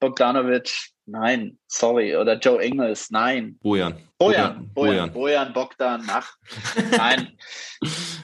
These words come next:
Speaker 2: Ja.
Speaker 1: Ähm, sie haben,
Speaker 2: Ja.
Speaker 1: sie haben, das ist das Problem der Utah Jazz, dass sie eben keine LeBron, keine Kawhi-Stopper haben werden. Und deswegen, also Utahs einzige Chance ist,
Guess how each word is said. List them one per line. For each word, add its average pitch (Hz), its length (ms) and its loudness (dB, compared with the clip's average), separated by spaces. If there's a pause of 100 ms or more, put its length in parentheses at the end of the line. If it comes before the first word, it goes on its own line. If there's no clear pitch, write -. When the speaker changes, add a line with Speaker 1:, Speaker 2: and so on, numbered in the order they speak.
Speaker 2:
Ja. 139 200 4 (120)
Speaker 1:
Ähm, 113 320 0
sie 131 140 2
haben, 131 120 4
Speaker 2:
Ja. 123 220 4
Speaker 1:
sie 135 80 2
haben, 147 400 -4
das 170 160 2
ist - 40 -2
das 175 140 -2
Problem 156 340 2
der 139 100 0
Utah 147 320 2
Jazz, 139 340 0
dass - 200 -4
sie 123 120 -6
eben 127 220 -6
keine 131 340 2
LeBron, 135 640 0
keine 135 280 0
Kawhi-Stopper 123 1080 0
haben 127 300 0
werden. 123 340 0
Und 113 120 -12
deswegen, 127 560 -2
also 135 380 -4
Utahs 202 400 0
einzige 165 380 0
Chance 156 440 0
ist, - 280 -6